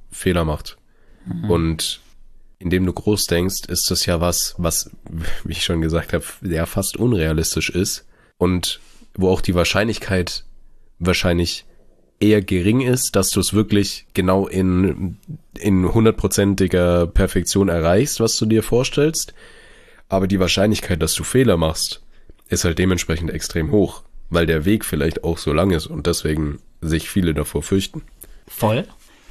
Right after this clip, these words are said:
Speaker 2: Jetzt sprichst du, auch du hast ja das Wort unrealistisch gerade eben ausgesprochen, es ist natürlich spannend auch. Und was ich immer als, als, als Gegenfrage dann hab, was ist denn die andere Option?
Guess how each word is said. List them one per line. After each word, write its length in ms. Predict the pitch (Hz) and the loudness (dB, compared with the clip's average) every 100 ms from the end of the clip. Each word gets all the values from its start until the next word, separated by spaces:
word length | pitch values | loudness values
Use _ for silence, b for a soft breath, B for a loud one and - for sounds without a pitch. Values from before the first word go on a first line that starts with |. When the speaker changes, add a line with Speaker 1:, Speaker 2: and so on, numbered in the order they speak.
| b - | b -4
Speaker 2:
Jetzt 140 | 120 | -4
sprichst 360 | - 147 - 160 | -2 -4 -2 0
du, 240 | 160 208 | 2 0
auch 340 | - 120 - | -2 -4 -4
du 160 | - 120 | -6 -4
hast 120 | 113 | -2
ja 60 | 113 | -2
das 140 | 104 | -2
Wort 180 | 110 - | -4 0
unrealistisch 680 | 135 131 107 101 104 110 - | 0 2 2 0 -2 -6 -6
gerade 180 | 104 107 | -4 -4
eben 80 | |
ausgesprochen, 540 | - 107 - - 139 135 | -4 -6 -8 -6 -4 -4
es 180 | - - | -6 -6
ist 460 | - - - - | -8 -6 -6 -6
natürlich 320 | 120 110 113 | -6 -4 -4
spannend 360 | - 139 147 110 | -2 -2 -2 -4
auch. 240 | 98 98 B B B | -4 -6 B B B
Und 160 | - 110 | -2 -2
was 140 | 123 | -2
ich 160 | - - | -2 -2
immer 260 | 165 147 - | 0 0 -4
als, 300 | 139 - - | -6 -8 -8
als, 240 | 117 - | -10 -12
als 160 | 107 104 | -6 0
Gegenfrage 500 | 170 233 - 98 95 | 2 2 0 -2 -2
dann 120 | 95 | -4
hab, 140 | 82 | -2
was 160 | 120 - | -2 -2
ist 160 | 165 | -2
denn 120 | 147 131 | -2 -2
die 100 | - | -2
andere 300 | 170 151 87 | -2 -2 -4
Option? 580 | - - 110 101 90 | -8 -8 -4 -4 -4